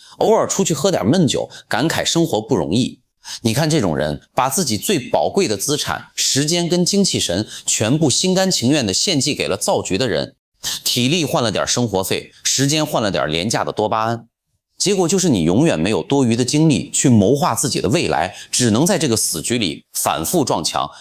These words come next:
永远撞不出去。这就是上面的人给下面的人设的局，核心目的只有一个，用廉价快乐喂饱你，废掉你的思考，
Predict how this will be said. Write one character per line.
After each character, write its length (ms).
永 240
远 220
撞 200
不 80
出 160
去。 340
这 140
就 100
是 140
上 240
面 120
的 80
人 260
给 100
下 240
面 140
的 80
人 180
设 200
的 80
局， 280
核 240
心 180
目 140
的 140
只 140
有 160
一 120
个， 220
用 180
廉 240
价 160
快 260
乐 120
喂 160
饱 200
你， 220
废 240
掉 160
你 100
的 100
思 220
考， 240